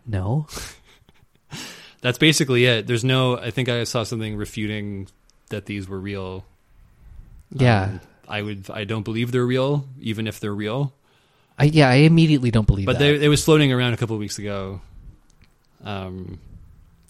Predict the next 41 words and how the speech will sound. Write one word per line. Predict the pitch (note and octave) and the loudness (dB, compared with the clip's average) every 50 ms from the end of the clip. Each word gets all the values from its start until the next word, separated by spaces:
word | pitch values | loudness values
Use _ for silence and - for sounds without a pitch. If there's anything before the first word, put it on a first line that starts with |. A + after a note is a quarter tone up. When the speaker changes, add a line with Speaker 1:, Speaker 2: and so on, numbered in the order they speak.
| - - _ _ | -20 -20 _ _
Speaker 2:
th- | - C#3+ C3 | -2 -2 -2
Speaker 1:
This | A#2 - - | -2 -4 -4
Speaker 2:
through, | - B2 B2 A#2 | -2 -2 0 0
like, | A2+ G#2+ - | -2 -2 -4
cell | - - G#2 A2 A2 | -4 -2 -2 -2 -2
phone | - C3+ B2 B2 B2 | -2 -2 -2 -2 -2
use, | B2 B2 B2+ C3 B2+ - - - - - _ | -2 -2 -2 -4 -4 -6 -8 -10 -12 -16 _
like, | - G#2+ G2+ F#2+ - - - E3 - - | -10 -8 -8 -8 -10 -14 -20 -20 -12 -10
over, | A2+ A2 G#2 G#2+ G#2 G2+ G#2+ - _ _ _ _ _ _ _ - | -8 -8 -6 -8 -8 -10 -10 -14 _ _ _ _ _ _ _ -16
because | - - - G#2 G#2 G2 G2 F#2+ - - _ _ - - | -14 -10 -8 -6 -6 -6 -8 -12 -14 -18 _ _ -16 -12
young | A2 G#2 G2+ G#2 | -10 -8 -8 -6
people | F#2 A2+ G#2 G#2+ G#2 G#2 | -6 -6 -6 -6 -6 -6
especially, | F#2+ - - G#2+ F2+ - A#2 A2 G#2+ A2 A2 G#2 | -8 -6 -6 -8 -6 -6 -8 -8 -6 -6 -6 -6
I | G#2 | -6
guess, | G2+ G#2+ G#2+ A2+ - - G2 | -6 -6 -6 -6 -6 -8 -8
I | F#2+ | -8
don't | F#2+ F#2 | -8 -8
know. | F#2 F#2+ G2 - _ _ - - - _ | -10 -12 -12 -14 _ _ -20 -20 -14 _
Speaker 1:
I, | - D3 D3 D3 C3+ - - | 0 2 2 2 2 -2 -4
so | - - D#3 | -4 -2 2
my | C#3+ C#3+ D3+ | 4 6 6
theory, | D#3+ - - D3 A#2+ G#2+ G2+ G2 G2 G2 - - | 6 6 4 4 4 2 0 -2 -6 -10 -6 -4
this, | C#3 C3 - D#3 | -2 -2 0 0
and | C#3 C3+ C3 C3+ C3 F#2+ F#2 - - - - | 0 0 -2 -2 -6 -10 -12 -14 -14 -10 -2
everything | - C#3+ C#3+ E3 D#3+ E3 D#3+ D3 | 0 2 2 4 4 4 4 4
I | C#3 | 4
know | C3+ C3+ C3+ C3 | 6 6 6 6
about | B2+ C#3 C3+ | 6 4 4
this, | D3 C#3+ - - | 4 0 0 0
you | B2 | 0
just | A2 G#2+ A2+ A#2 G#2+ G2+ - - | -2 0 0 0 0 0 -2 -4
told | - - F#2+ F#2 F#2+ | -4 -6 -6 -6 -8
me. | F#2+ - G2+ F#2+ - | -12 -14 -16 -8 4
Speaker 2:
Yeah. | - - - - - - - - | 8 10 10 10 10 8 6 4
Speaker 1:
<laughs> | - - | 2 2
But | B2+ B2 | 2 2
my | B2+ C3+ | 4 4
theory | C#3+ C#3 E3 D3 C3+ C3 B2 A#2+ A2+ A2 - - - - - - - - _ _ _ | 4 4 4 4 4 4 4 2 2 0 -4 -8 -12 -14 -18 -20 -20 -20 _ _ _
is | C#3+ C3 B2 A#2+ | -2 -2 0 2
that, | C3 A#2+ A#2 A2+ A#2 - - - | 4 4 4 4 2 0 -4 -2
uh, | A#2+ A#2 A2+ A2 G#2+ G#2+ G#2+ G#2+ G#2+ G#2 G#2 A2 | 0 2 2 4 2 2 2 2 0 0 -2 -4